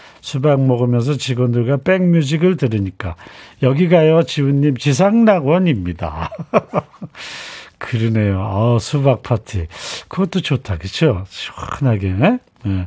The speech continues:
사장님, 감사합니다. 멋진 사장님, 수고하셨습니다. 진선영님, 아, 전선영님께도 아이스크림 드릴게요. 백뮤직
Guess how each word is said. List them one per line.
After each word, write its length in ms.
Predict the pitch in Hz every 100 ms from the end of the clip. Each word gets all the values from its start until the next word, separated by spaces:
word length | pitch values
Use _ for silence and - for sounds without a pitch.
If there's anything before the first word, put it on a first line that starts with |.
| - - - -
사장님, 580 | - 208 226 226 220 110 -
감사합니다. 880 | - 151 160 180 180 180 185 165 - 127
멋진 360 | 135 151 190
사장님, 580 | 160 170 170 165 170 160 -
수고하셨습니다. 920 | - 143 143 117 107 - 110 101 101 - - - - - - _
진선영님, 1000 | - 175 196 190 185 202 196 202 190 180 160
아, 80 | 117
전선영님께도 1300 | - 151 185 190 214 208 190 180 143 139 127 202 254
아이스크림 760 | 127 123 123 - - 120 104 92
드릴게요. 460 | - 95 - 98 92 - - - - - - - - - - -
백뮤직 500 | 185 190 190 170 180